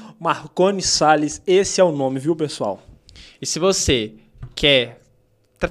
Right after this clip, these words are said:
Speaker 2: fazer, que tem algum projeto, algo interessante com vídeo, procura ele que ele com certeza vai saber te orientar, vai fazer o seu projeto acontecer. Ele é o cara dos negócios dos vídeos, eu tenho certeza que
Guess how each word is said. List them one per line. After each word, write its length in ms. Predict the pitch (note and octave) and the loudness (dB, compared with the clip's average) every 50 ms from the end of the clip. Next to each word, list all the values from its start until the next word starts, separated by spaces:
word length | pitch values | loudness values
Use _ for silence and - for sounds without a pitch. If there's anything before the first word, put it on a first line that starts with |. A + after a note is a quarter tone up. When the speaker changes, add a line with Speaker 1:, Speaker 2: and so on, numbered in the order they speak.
| F3 | -2
Speaker 2:
fazer, 500 | - G3 F#3 F3+ D#3+ C#3+ C#3 F3 G3+ G3+ F#3 | 2 2 4 4 2 2 2 4 4 4 2
que 140 | G3 E3+ - | 0 -6 -4
tem 120 | F3 F3+ | -2 -2
algum 260 | F#3+ F#3+ F3+ G3 G3+ | -2 -2 -4 -6 -6
projeto, 680 | F3 G3+ F#3+ F#3 F3 D3 B2+ C#3+ D3 C#3+ C#3 C#3 - | -2 2 2 2 2 2 2 2 2 2 2 2 4
algo 180 | D3+ D3+ D#3 E3 | 2 2 2 2
interessante 640 | F3 E3+ F3 D#3+ D#3 D3+ - - D3+ D3+ D3 - | -2 -2 -2 -2 -2 -4 -4 -6 -6 -8 -8 -12
com 240 | - - C#3+ C3 B2 | -12 -10 -10 -10 -10
vídeo, 540 | A2+ A2+ C#3 F3 G#3 G3+ D3+ C3 B2 A2+ A2+ - - - - - - _ _ _ - | -12 -6 -4 -2 -2 -2 -2 -4 -6 -6 -6 -8 -20 -20 -20 -20 -20 _ _ _ 0
procura 360 | F#3 F#3+ F3+ F#3 A#3+ B3 A3+ G3 | 2 2 2 2 2 4 4 6
ele 240 | F3 F3 F#3 F3+ | 6 4 2 2
que 80 | F3+ F#3+ | 0 -4
ele 80 | F3 E3+ | -4 -6
com 180 | E3+ F#3 G3 | -4 -6 -6
certeza 320 | F#3+ F#3+ E3 D#3+ D#3+ D3+ D3+ | -4 -4 -4 -4 -4 -4 -4
vai 120 | D#3 D#3 | -6 -2
saber 200 | - D#3 C3+ C#3 | -2 -2 -2 -4
te 120 | C3+ - | -6 -6
orientar, 440 | C3+ A#2+ A2+ A2+ A2+ A2+ C#3+ C#3+ C#3+ | -6 -6 -6 -8 -2 2 4 4 4
vai 120 | C#3 C#3+ C#3+ | 4 0 -2
fazer 520 | - D3 C#3 C3+ D3 D3 D3 D3 - - - | 0 -2 -2 0 0 -2 -2 -2 -8 -20 -14
o 20 | - | -6
seu 160 | - D#3 C#3+ | -2 -2 -2
projeto 560 | D3 D3+ C#3+ C3+ C3 - C#3 C3+ - D#3+ - - | 0 0 0 0 2 2 0 0 -2 -6 -10 -6
acontecer. 960 | - D3+ E3+ G3 G3 - F3+ E3 - C#3+ C3 - - - C#3+ D#3 D#3 D#3 - - _ - - | 0 2 2 2 2 0 -8 -8 -6 -6 -6 -6 -4 -2 -2 -2 -2 -4 -12 -20 _ -8 -6
Ele 140 | B2+ B2+ | -4 -2
é 40 | D3 | -2
o 60 | D#3 | -4
cara 400 | D3+ D#3 - C#3 C#3 D3 D3+ D3+ | -4 0 2 2 4 4 2 0
dos 220 | C#3 C3 C3+ C3 B2 | -2 -6 -8 -8 -6
negócios 580 | D3 D3+ D3+ C3+ A#2+ B2 B2+ C#3 - - - | -6 -6 -6 -4 -2 0 0 0 -2 -6 -16
dos 220 | B2+ A#2+ A2+ G#2+ G#2 | -18 -18 -16 -16 -12
vídeos, 280 | G#2+ A#2 A#2 G#2+ G#2+ | -10 -10 -10 -10 -8
eu 140 | A2 A#2+ B2+ | -8 -8 -8
tenho 160 | B2+ - C3+ | -8 -10 -12
certeza 560 | - - D#3 C#3+ C#3+ - - B2+ C3+ C3+ D#3 D3+ | -8 -8 -8 -8 -8 -8 -6 -6 -6 -6 -8 -12
que 320 | D3+ - D3 C#3+ C#3+ | -10 -8 -8 -8 -8